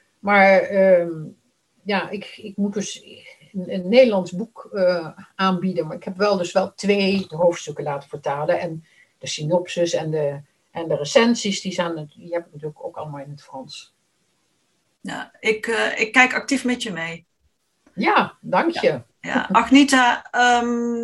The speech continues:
Speaker 2: je zei net al, "Ik ben druk bezig." Waar ben je dan precies mee bezig? Misschien kun je er nog niets over vertellen, maar ik vraag
Speaker 1: Ja,
Speaker 2: het
Speaker 1: nee,
Speaker 2: toch.
Speaker 1: maar ik ben heel druk bezig met de voorbereidingen van een, eh,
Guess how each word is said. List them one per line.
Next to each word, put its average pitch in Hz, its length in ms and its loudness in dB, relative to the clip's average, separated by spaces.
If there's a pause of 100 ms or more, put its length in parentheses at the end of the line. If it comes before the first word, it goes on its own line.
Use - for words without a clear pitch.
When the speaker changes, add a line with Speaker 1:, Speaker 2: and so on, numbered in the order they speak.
(400)
Speaker 2:
je 240 140 0
zei 285 260 4
net 294 320 2
al, 247 480 0
"Ik - 260 -8
ben 233 440 2
druk 226 340 -2
bezig." 247 560 4
Waar 220 280 2
ben 277 120 4
je 302 120 2
dan 262 160 0
precies 247 400 -2
mee 226 220 2
bezig? 214 600 -2
Misschien 254 280 0
kun 254 160 2
je 240 60 2
er 233 60 0
nog 233 140 -4
niets 240 240 0
over 220 220 -2
vertellen, 269 460 2
maar 247 100 4
ik 240 100 -6
vraag 226 220 0
Speaker 1:
Ja, 311 140 8
Speaker 2:
het 254 100 4
Speaker 1:
nee, 262 140 10
Speaker 2:
toch. 254 80 6
Speaker 1:
maar 285 120 4
ik 233 60 -4
ben 247 160 4
heel 330 640 4
druk 349 320 -4
bezig 302 380 -2
met 233 140 0
de 233 80 -6
voorbereidingen 240 840 4
van 196 240 2
een, 170 240 -6
eh, 165 560 2